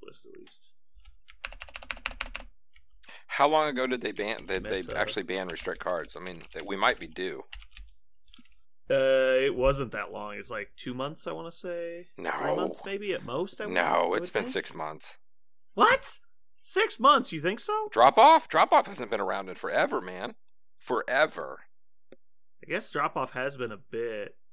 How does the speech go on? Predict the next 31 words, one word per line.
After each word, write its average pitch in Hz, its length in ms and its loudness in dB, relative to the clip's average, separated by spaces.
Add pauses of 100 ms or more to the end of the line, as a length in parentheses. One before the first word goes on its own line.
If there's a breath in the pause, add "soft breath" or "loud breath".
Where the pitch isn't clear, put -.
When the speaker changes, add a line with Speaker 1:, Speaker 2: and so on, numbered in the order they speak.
(280 soft breath)
Speaker 1:
I'd 359 220 4
say, 262 220 8
like, 147 200 6
November 135 720 0
at 110 160 -10
the 98 80 -12
latest, 104 720 -8
though. 95 340 -12
That's, 151 180 -4
like, 214 140 -4
four 202 280 -4
months. 220 520 -6 (400)
Six - 520 -2
months? 226 600 0 (460)
Speaker 2:
Man, 87 400 -8 (100)
I 92 100 -4
feel 110 200 2
it's 90 120 -4
been 92 140 -6
a 85 60 -4
while. 82 120 0
Speaker 1:
September? 185 680 -2 (720)
Before 240 480 4
Thanksgiving. 190 640 0
You 151 100 -8
think 202 160 -4
it 190 40 0
was 156 100 -2
before 151 400 -6
Thanksgiving? 156 580 -6
Speaker 2:
Yes. - 400 -2